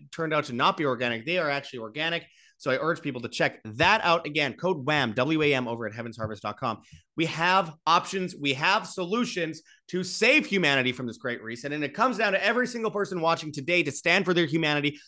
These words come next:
as a human being, because if not, what can a person possibly be on earth for if they won't stand up for their very being and for the future being of humanity?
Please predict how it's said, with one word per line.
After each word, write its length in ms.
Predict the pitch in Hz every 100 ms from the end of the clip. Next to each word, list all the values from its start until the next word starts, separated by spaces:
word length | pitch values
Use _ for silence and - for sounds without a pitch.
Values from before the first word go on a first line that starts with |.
| _ -
as 160 | 190
a 20 | 160
human 280 | 202 190
being, 180 | 156 170
because 300 | 151 - 151
if 160 | 151 143
not, 260 | 156 151 - _ -
what 320 | 139 165 - _ _
can 160 | - 147
a 60 | 131
person 320 | 156 135 123
possibly 400 | 143 165 143 120
be 120 | 120
on 140 | 113
earth 220 | 127 143 -
for 160 | 110
if 80 | 104
they 80 | 107
won't 180 | 113 120
stand 240 | - 120
up 140 | 113 -
for 60 |
their 100 | 113
very 320 | 101 101 87 85
being 380 | 208 190 87 - _ _ -
and 100 | 127
for 100 | 139
the 80 |
future 360 | 127 185 220 170
being 320 | 123 123 107 -
of 160 | 113 -
humanity? 540 | - 104 98 82 82